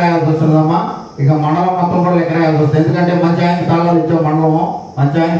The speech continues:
పెద్దలు ఇచ్చావు కాబట్టి కొర-, కొరగూరు మండలం కూడా ఇక ఆయన గురించి కూడా లెక్క రాయాల్సి వస్తుంది. ఏమైనా సంతోషం, ఈ యొక్క పాత్రికేయ సమావేశ-, సమావేశానికి వేదిక పైన వచ్చేసిన, వచ్చేసినటువంటి ప్రతి ఒక్కరు కూడా స్థానిక సంస్థల ప్రజా-, ప్ర-, ప్రజాప్రతినిధులకు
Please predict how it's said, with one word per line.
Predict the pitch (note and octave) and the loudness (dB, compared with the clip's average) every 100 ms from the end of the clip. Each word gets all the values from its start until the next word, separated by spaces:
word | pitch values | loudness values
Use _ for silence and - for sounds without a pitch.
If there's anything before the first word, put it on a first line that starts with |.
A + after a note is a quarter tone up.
| D#3 | 0
పెద్దలు | D#3 E3+ | 2 2
ఇచ్చావు | D#3 D#3 D3+ | 2 2 2
కాబట్టి | D3 D3 E3 C#3+ - - - - | 0 0 2 0 -2 -8 -10 -2
కొర-, | D3+ E3 D#3+ | 0 0 0
కొరగూరు | D#3+ E3 E3 E3+ | 0 2 2 0
మండలం | E3 E3+ E3 | 0 -2 0
కూడా | E3 D#3 C#3+ - - - C#3 | 0 0 -2 -4 -10 -4 2
ఇక | C#3+ D3 | 2 2
ఆయన | D3+ D#3 D3+ | 2 2 2
గురించి | E3 E3 | 2 2
కూడా | E3 D#3+ | 0 0
లెక్క | D#3 D#3+ | 0 0
రాయాల్సి | D#3 D3 | 0 2
వస్తుంది. | C#3+ C#3+ D#3 F3 - C#3+ | 0 2 0 -2 -2 0
ఏమైనా | D#3+ D#3+ D#3+ | 2 0 0
సంతోషం, | E3 F3+ E3+ F#3 - - - - | -2 0 0 -2 -6 -10 -16 -6
ఈ | D3 | -2
యొక్క | D3+ D#3 C#3 - - - - - | 0 0 -2 -2 -8 -16 -16 -6
పాత్రికేయ | D#3+ E3+ F3 F3 C#3+ | -2 0 0 0 0
సమావేశ-, | D#3+ E3 D3+ D#3 C#3+ | 2 0 0 0 2
సమావేశానికి | D#3 D#3 D#3 C#3 D3+ D3 D3 C#3 | 2 2 2 2 0 0 0 2
వేదిక | C#3+ D#3 C#3+ | 2 2 2
పైన | D#3 D3+ C#3+ | 2 2 0
వచ్చేసిన, | D3 C#3+ C#3+ C3+ C3+ B2+ A#2+ - C3 | 0 0 0 0 -2 -4 -10 -12 -8
వచ్చేసినటువంటి | C#3 D#3 C#3+ C3+ C#3 C3+ | -2 0 0 0 -2 -2
ప్రతి | A#2 C#3 | -4 -2
ఒక్కరు | C#3 D3+ C#3 | -2 -4 -4
కూడా | D3 C3+ - - - | -2 -4 -6 -14 -14
స్థానిక | C#3 C#3+ D3+ C#3 | -4 -2 2 2
సంస్థల | C#3 C#3+ | 2 2
ప్రజా-, | C#3 C#3 D3+ D3 C#3 | 2 0 0 0 -2
ప్ర-, | C#3 C3+ B2+ B2 A#2+ A#2 A#2+ - - - | -2 0 -2 -4 -6 -6 -10 -16 -20 -6
ప్రజాప్రతినిధులకు | C#3 D#3+ D#3+ D3+ D#3+ D#3 D#3 E3 | -2 0 2 0 0 0 -2 -2